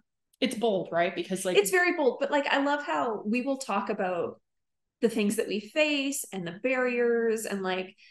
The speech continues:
Speaker 2: uh, the problems that Out Loud has and blah, blah, blah. And people will ask us questions and we'll be like, "Oh, well, here's this example. Here's this example. Here's this thing we deal with. Here's,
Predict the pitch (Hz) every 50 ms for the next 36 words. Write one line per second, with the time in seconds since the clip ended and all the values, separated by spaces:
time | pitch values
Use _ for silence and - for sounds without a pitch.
0 | _ _ _ _ - 196 190 190 185 175 - 196 185 - - 175 175 175 196 214
1 | 208 - - - 165 202 226 247 254 247 247 240 233 226 220 214 208 208 208 202
2 | 208 202 196 196 190 190 185 208 214 220 214 208 202 - - - 196 196 196 196
3 | 190 190 185 190 - _ _ _ _ _ _ _ _ _ - - 208 220 214 196
4 | 202 196 - 214 226 240 233 - 226 220 - 226 233 226 220 202 202 214 208 208
5 | 196 208 - 269 277 247 190 185 190 - 226 220 214 214 214 226 233 - 240 196
6 | 190 196 180 170 - - 185 214 202 202 202 202 202 202 208 202 185 - - -
7 | - - 185 - 190 190 196 196 208 226 220 - 202 196 196 202 202 196 185 180
8 | 170 170 165 170 - - 202 190 190 190 -